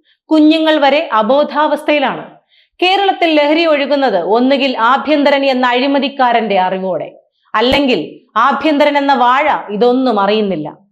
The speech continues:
പൊതുജനങ്ങളോട് എനിക്കൊരു മുന്നറിയിപ്പ് നൽകാനുണ്ട്. എം ഡി എം എ എന്ന മയക്കുമരുന്ന് അതീവ അപകടകാരിയാണ്.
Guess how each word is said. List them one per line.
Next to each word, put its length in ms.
പൊതുജനങ്ങളോട് 840
എനിക്കൊരു 760
മുന്നറിയിപ്പ് 640
നൽകാനുണ്ട്. 560
എം 240
ഡി 40
എം 260
എ 40
എന്ന 260
മയക്കുമരുന്ന് 880
അതീവ 380
അപകടകാരിയാണ്. 960